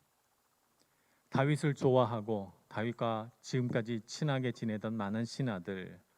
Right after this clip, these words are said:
부하들, 백성들이 이젠 사울 왕이 무서우니까 다윗 곁에 오려고 하지 않아요. 다윗과 같이 얘기하다가도 혹시나 사울이 보거나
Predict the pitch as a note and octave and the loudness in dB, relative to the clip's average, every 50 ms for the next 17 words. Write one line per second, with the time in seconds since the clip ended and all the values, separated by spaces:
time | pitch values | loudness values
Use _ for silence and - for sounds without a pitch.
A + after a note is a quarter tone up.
0 | _ _ _ - - A2+ A2 F#2 A2 F#2 - - G2+ F2+ E2+ E2+ E2+ - _ _ | _ _ _ -10 -8 -6 -6 -4 -6 -8 -8 -8 -10 -10 -10 -10 -14 -18 _ _
1 | _ _ _ _ _ - - - - - - G#2 G2 F#2+ E2 E2 E2 G2+ F#2 D#2+ | _ _ _ _ _ -10 -10 -10 -10 -10 -10 -10 -8 -8 -10 -10 -10 -10 -12 -12
2 | - _ _ _ _ _ - F#2 - A2+ G#2 G#2+ - - - - D3 C#3+ C3+ C3+ | -14 _ _ _ _ _ -14 -10 -8 -6 -8 -8 -8 -12 -8 -4 -2 -2 0 0
3 | B2+ B2 B2 C3 B2+ A2+ A#2 A#2+ - - F3 E3 C3 G2+ F#2 - - - - - | -2 -2 -4 -4 -6 -6 -8 -6 -2 -2 0 0 -2 -4 -8 -10 -12 -12 -12 -12
4 | - _ _ _ _ _ _ _ _ _ _ _ _ - - A#2+ A#2 C#3+ C#3 B2+ | -16 _ _ _ _ _ _ _ _ _ _ _ _ -8 -6 -4 -4 -4 -6 -6
5 | - - B2 - - - A#2+ A2+ A#2 A2+ A2 A#2+ B2 C#3 B2+ A2 A2 G2+ A2 A2+ | -4 -6 -6 -6 -6 -6 -6 -6 -4 -4 -4 -2 0 0 0 0 -2 -4 -6 -6
6 | - - A2+ G2 E2 E2 D#2 - - B1+ - _ _ _ _ _ _ _ _ _ | -6 -6 -6 -6 -6 -8 -12 -14 -16 -20 -20 _ _ _ _ _ _ _ _ _
7 | _ _ _ _ _ _ _ _ _ _ _ _ _ _ _ _ _ _ _ - | _ _ _ _ _ _ _ _ _ _ _ _ _ _ _ _ _ _ _ -2
8 | A#2 C3+ C#3+ D3 - D3+ C#3+ C#3+ C3+ - - C#3 B2 B2 A#2+ C3 C#3+ A#2+ D3+ D#3+ | 0 0 2 2 4 4 4 4 2 0 -2 -2 -2 -2 -2 -2 -2 -2 -2 -2
9 | E3+ D3+ A#2 G2+ F#2+ - G#2 G2+ F#2 - _ _ _ - - G3 F3+ - - - | -4 -4 -4 -6 -8 -8 -10 -10 -12 -14 _ _ _ -4 0 0 0 0 0 -4
10 | - A#2 F2+ F2 E2 - _ _ _ _ _ _ _ _ _ _ _ _ _ _ | -4 -4 -4 -4 -8 -12 _ _ _ _ _ _ _ _ _ _ _ _ _ _
11 | _ _ - - - - D3+ C#3 C3+ C3+ C3+ C3+ C3 A#2+ - - - B2+ B2+ - | _ _ -20 -12 -4 -2 0 0 0 0 -2 -4 -4 -6 -4 0 0 2 2 2
12 | B2+ G#2 F2+ E2 E2 | 2 0 -2 -8 -12